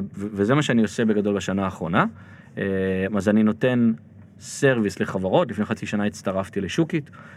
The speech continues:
אה, שאני שם ה-C M O, ב-, ב-, ב-day to day שלי שם, חברה מדהימה, מדהימה, מדהימה, גם בארץ וגם כל התוכניות שלהם, אה, בקרוב החוצה. אה,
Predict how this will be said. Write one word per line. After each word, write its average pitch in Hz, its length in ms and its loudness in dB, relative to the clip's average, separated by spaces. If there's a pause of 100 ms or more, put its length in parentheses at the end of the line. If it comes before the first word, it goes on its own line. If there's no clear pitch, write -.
(140)
אה, 98 120 -2
שאני 98 260 -2
שם 101 220 0
ה-C 98 460 0
M - 40 6
O, 135 200 4
ב-, 98 180 -2 (220)
ב-, 95 260 -2 (180)
ב-day 95 380 -2
to 98 40 -6
day 127 180 4
שלי 117 220 -2
שם, 104 300 -2
חברה 98 260 -4
מדהימה, 127 380 0
מדהימה, 110 300 2
מדהימה, 104 420 2 (460)
גם 120 200 4
בארץ 113 340 2
וגם 107 200 2
כל 113 160 2
התוכניות 104 400 -2
שלהם, 98 380 -4
אה, 92 120 -6
בקרוב 92 340 -4
החוצה. 165 400 2 (440)
אה, 104 60 0